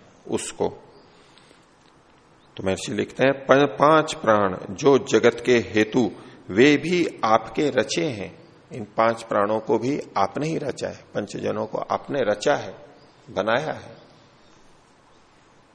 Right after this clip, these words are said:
और आपके नाम भी हैं, और ये सब आपके नाम भी हैं, क्योंकि परमात्मा इन सब कर्मों को करता है।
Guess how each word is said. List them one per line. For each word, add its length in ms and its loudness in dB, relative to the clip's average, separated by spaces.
और 320 2
आपके 360 4
नाम 300 2
भी 200 -4
हैं, 600 -10
और 120 -10
ये 100 2
सब 200 4
आपके 280 4
नाम 280 0
भी 120 -4
हैं, 360 -12
क्योंकि 180 -2
परमात्मा 520 0
इन 120 -4
सब 240 -4
कर्मों 260 0
को 100 -4
करता 340 0
है। 220 -10